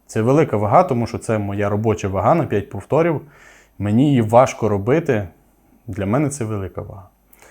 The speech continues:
Але ще два роки тому я жав всього лише там сто п'ять на десять. І це була для мене велика вага на той час. Тобто, розумієш,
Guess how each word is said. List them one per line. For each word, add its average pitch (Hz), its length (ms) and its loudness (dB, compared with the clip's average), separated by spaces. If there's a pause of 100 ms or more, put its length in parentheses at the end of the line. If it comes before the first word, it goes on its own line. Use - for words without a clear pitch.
(320)
Але 135 380 6
ще 113 800 0
два 107 300 4
роки 120 240 -2
тому 170 520 0 (580)
я 110 240 4
жав 110 280 4
всього 101 360 -4
лише 110 260 -4
там 90 280 -10 (680)
сто - 260 -4
п'ять 92 480 -4 (400)
на 98 140 -4
десять. 90 500 -8
І 104 80 -2
це 117 200 0
була 123 260 2
для 101 160 -4
мене 95 240 -6
велика 127 400 2
вага 92 440 -2
на 117 140 0
той 143 220 4
час. - 400 -4
Тобто, 127 200 -2
розумієш, 143 500 0